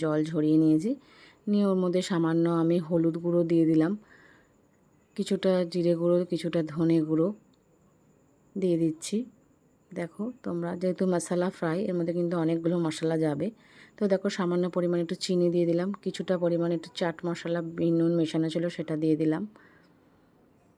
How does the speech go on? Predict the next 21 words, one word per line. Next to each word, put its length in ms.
দেখো, 200
সামান্য 340
পরিমাণে 300
কাশ্মীরি 500
গুঁড়ো 240
লঙ্কা 280
দিয়ে 200
দিলাম। 240
যেহেতু 220
নামটা 340
মশলা 340
ফ্রাই, 220
তো 140
এই 140
মশলাটা 420
একটু 180
বেশিই 400
যাবে। 240
তো 60
তোমরা 260
দেখতে 180